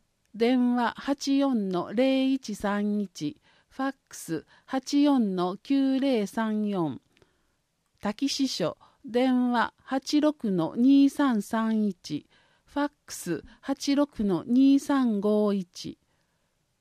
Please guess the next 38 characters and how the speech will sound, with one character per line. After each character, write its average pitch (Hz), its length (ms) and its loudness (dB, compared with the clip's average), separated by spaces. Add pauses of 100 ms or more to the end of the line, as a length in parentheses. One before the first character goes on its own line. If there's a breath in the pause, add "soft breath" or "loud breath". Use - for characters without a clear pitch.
(160)
小 240 160 0
領 285 300 4
支 277 180 -2
所、 - 300 -4 (360 soft breath)
電 262 440 2
話 254 260 0
四 285 340 4
三 269 440 2
の 160 160 -2
二 277 380 6
三 240 380 0
一 214 320 -6
零、 185 320 -2 (480)
フ - 60 -6
ァ 285 60 0
ッ 302 60 -4 (120)
ク - 100 -20
ス - 360 -8 (320 soft breath)
四 277 260 4
三 277 400 2
の 170 200 0
二 277 340 6
二 277 340 6
二 233 360 2
六。 214 380 -4 (840)
退 277 260 2
社 269 200 0
支 254 160 -4
所、 - 320 -6 (400)
電 240 400 0
話 220 300 0
五 277 280 4
三 277 460 2
の 156 200 -2
三 277 440 4
一 202 260 -2
九 214 360 -2
六、 196 420 -6